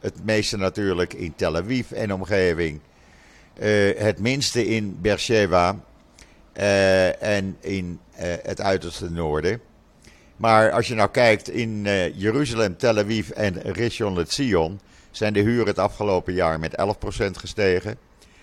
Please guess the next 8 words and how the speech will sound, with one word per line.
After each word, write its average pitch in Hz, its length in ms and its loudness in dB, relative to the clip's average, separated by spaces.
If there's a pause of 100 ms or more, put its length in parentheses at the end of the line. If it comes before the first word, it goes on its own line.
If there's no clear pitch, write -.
(380)
Met 92 180 -6
twaalf 131 380 6
procent 90 480 0
hier 87 220 -2
waar 76 140 0
ik 82 160 -2
woon, 101 360 0 (200)
Netanya. 87 720 -4